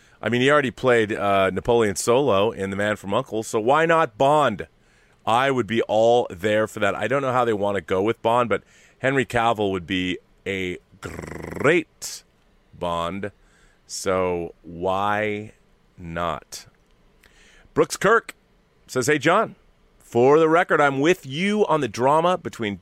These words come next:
Disney and ScarJo. I, too, was disgusted by Disney's statement. I also liked how you defended and supported your stance on the matter with the baseball player dead kitten analogy."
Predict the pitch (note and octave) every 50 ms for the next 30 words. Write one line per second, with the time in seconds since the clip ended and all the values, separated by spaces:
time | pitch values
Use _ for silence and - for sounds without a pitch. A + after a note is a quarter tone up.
0 | _ _ - B2+ C#3 C3 C3+ D#3 D#3+ D#3 C#3 A2 G#2+ - - - B2 A#2+ B2+ B2+
1 | C3+ C3+ B2+ - - - - - - - _ _ C3 D#3+ F#3+ G#3 F3+ - - -
2 | - A#3 A3+ D#3+ G2 - - _ _ _ _ _ _ _ _ _ _ G#2+ G#2+ G2+
3 | G2+ F#2+ - - F#2+ - - - A#2 G2+ F#2 - - F#2+ F2 E2+ F#2 F2+ F2+ E2+
4 | - - F#2+ F2+ E2 F2+ E2+ - - - F#2 G#2 A#2 C3 B2+ C3+ D#3 F#3 A3+ G#3+
5 | - F#3 D#3 D3 D3+ D3 D3 - - B2+ A#2 C3 C3+ C#3+ C3+ B2+ G2+ G#2 - -
6 | - - D3 D3 D3+ D3 D3+ B2+ A2+ G#2 - - F#2+ - - B2 C3 B2 A2+ G2
7 | G2 - - - B2 A#2 A#2+ B2 - A#2+ A2+ A2 A2+ A2+ A2+ A2 A2+ - _ -
8 | - - - _ _ _ G#2 G#2+ - A2+ A2 G2 - A#2 A#2+ B2+ A#2+ - - A2+
9 | A2 - - A2 G#2 G#2 G#2 G#2 F2 - A2+ A2+ G#2+ - - - - - - F#2+
10 | F#2 F2 F#2 E2+ F2+ - - - A2+